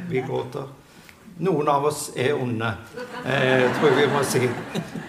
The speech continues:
Ikke du, selvfølgelig. Nei. Men, eh, som en slags rød tråd i hennes forfatterskap ligger det en dyp respekt for mennesket, for det hellige, ukrenkelige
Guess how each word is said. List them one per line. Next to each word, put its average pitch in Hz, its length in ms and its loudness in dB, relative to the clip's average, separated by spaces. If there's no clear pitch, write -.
Ikke 165 260 2
du, 143 160 0
selvfølgelig. 131 600 2
Nei. - 140 0
Men, 185 300 4
eh, 190 560 8
som 185 400 2
en 190 200 4
slags 180 460 2
rød 180 340 4
tråd 190 600 2
i 165 200 2
hennes 143 240 0
forfatterskap 156 840 -2
ligger 131 200 -4
det 139 120 0
en 139 180 -6
dyp 127 340 -6
respekt 165 600 -6
for 139 200 -6
mennesket, 139 640 -4
for 135 160 -4
det 135 80 -2
hellige, 117 540 -2
ukrenkelige 107 800 -6